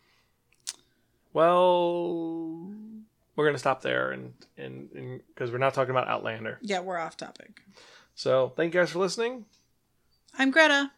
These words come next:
Speaker 1: I'm Zan. We're Gonzo. Catch you guys next time. Keep watching movies or T V shows. And stay tuned for our next review of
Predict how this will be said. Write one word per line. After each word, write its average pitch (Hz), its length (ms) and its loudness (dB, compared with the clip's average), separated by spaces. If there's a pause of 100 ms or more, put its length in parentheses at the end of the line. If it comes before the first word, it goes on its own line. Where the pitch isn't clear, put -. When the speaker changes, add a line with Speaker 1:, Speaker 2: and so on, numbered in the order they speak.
(120)
Speaker 1:
I'm 156 200 0
Zan. 175 380 0
We're 160 120 -4
Gonzo. 165 440 0
Catch 156 200 -8
you 165 60 0
guys 156 120 2
next 156 200 -2
time. 147 200 0
Keep 143 200 -4
watching 151 280 -2
movies 131 380 -6 (180)
or 131 80 -2
T 156 120 4
V 160 60 2
shows. 127 240 0 (960)
And 143 120 -8
stay 180 160 2
tuned 202 240 -2
for 156 120 2
our 147 120 4
next 170 220 -2
review 175 340 0
of 156 240 -2